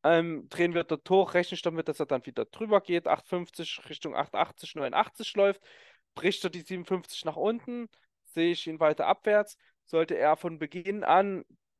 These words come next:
die K Os hier oben einfach in Ruhe lassen und weiter abkleckern, würde ich denken, dass wir trotzdem auch unterhalb von siebenhundert dann im Bereich sechs dreißig, sechshundert vordringen und dann wird mir sehr, sehr wichtig, wie er hier reagiert.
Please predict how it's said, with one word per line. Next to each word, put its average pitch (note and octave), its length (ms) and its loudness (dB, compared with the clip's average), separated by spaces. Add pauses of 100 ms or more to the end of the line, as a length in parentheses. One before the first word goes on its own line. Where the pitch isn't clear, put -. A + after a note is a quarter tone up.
(120)
die D#3 80 -20
K E3+ 140 2
Os E3+ 200 2
hier D#3 100 0
oben D#3 140 -2
einfach C#3+ 240 0
in D3+ 80 0
Ruhe F#3+ 240 6
lassen F#3 300 6
und D#3+ 120 -2
weiter D#3 240 6
abkleckern, D#3+ 460 2 (400)
würde D3 180 -2
ich - 140 -8
denken, C#3+ 240 -2
dass C#3 200 0
wir C#3 100 0
trotzdem C#3+ 500 2 (320)
auch C3 140 2
unterhalb C#3 380 2
von C#3+ 120 -6
siebenhundert C3+ 520 -2
dann A#2+ 140 -2
im B2+ 140 -6
Bereich C3 240 0
sechs - 200 -8
dreißig, C3+ 320 -2
sechshundert F#3+ 460 -6
vordringen E3 400 -8
und D3 60 -8
dann C#3+ 200 -6
wird C3 180 -8
mir C3 100 -8
sehr, C3 160 -2
sehr C3+ 240 -6
wichtig, B2+ 300 -10
wie A#2 100 -4
er A#2 40 -2
hier A2+ 240 -4
reagiert. - 480 -10